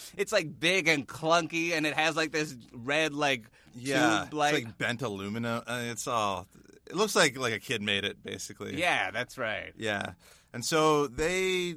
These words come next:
Speaker 1: you know, use the remote, and they get sucked into the T V, into this, like, Pleasantville marathon.
Speaker 2: Yeah.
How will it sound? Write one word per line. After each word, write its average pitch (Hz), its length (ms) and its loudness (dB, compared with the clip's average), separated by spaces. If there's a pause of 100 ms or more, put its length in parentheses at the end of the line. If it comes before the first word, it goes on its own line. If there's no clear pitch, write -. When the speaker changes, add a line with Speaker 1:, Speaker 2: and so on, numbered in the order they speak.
Speaker 1:
you 185 120 -8
know, 143 100 0
use 151 380 0
the 147 100 0
remote, 143 400 2
and 117 140 -6
they 127 100 -4
get 123 220 -6
sucked - 420 -4
into 127 260 -4
the 107 100 -8
T 120 280 -8
V, 104 300 -4
into 98 140 -8
this, 101 180 -10
like, 101 160 -14
Pleasantville 104 480 -10
marathon. 92 680 -12
Speaker 2:
Yeah. 107 520 -4